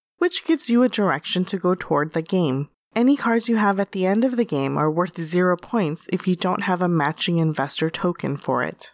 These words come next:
For a game that plays in about an hour, Sentient is mathy, crunchy, and one giant puzzle. It's totally right up my alley and hits my brain, like, in all the right places. But if you don't like calculating math problems,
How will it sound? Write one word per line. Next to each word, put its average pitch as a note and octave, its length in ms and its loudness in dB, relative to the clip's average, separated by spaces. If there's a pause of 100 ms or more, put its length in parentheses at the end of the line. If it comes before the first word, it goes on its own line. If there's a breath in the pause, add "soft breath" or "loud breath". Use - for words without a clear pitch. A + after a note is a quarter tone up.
For D#4+ 260 0
a F#4 100 4
game A3+ 240 2
that G#3+ 180 0
plays F3 300 0
in E3+ 80 2
about A3+ 260 0
an G3 140 0
hour, E3 560 0
Sentient A#3 540 -2
is F3+ 160 -2
mathy, A3 520 2
crunchy, F3+ 640 -2
and F3+ 180 2
one E3+ 180 2
giant D#3 400 -4
puzzle. D#3 480 -6 (320)
It's - 220 0
totally D4 360 2
right A#3+ 240 2
up A#3+ 100 -4
my A3 160 0
alley D3 520 0
and E3 200 0
hits A3+ 280 -2
my C4 100 4
brain, D#3 420 -2
like, C#3 280 0
in C#3+ 100 -2
all D3+ 180 0
the D3+ 120 0
right D3 200 0
places. - 640 -6 (220)
But F4 120 2
if F4+ 140 0
you D4 80 4
don't C4+ 240 0
like G#3+ 220 0
calculating E3+ 640 0
math F3+ 280 0
problems, C3 640 -4